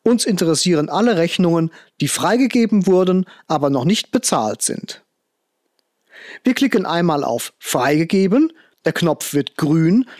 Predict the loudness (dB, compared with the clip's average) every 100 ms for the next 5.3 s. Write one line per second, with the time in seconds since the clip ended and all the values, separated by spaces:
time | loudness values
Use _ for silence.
0 | -4 -2 0 2 2 0 0 2 2 0
1 | -2 -6 -2 0 0 -4 -10 _ _ _
2 | _ _ _ _ _ _ _ _ -20 -4
3 | -2 0 0 0 0 -4 -2 0 2 0
4 | 0 -2 0 -2 -2 -6 -4 -2 0 0
5 | 0 -2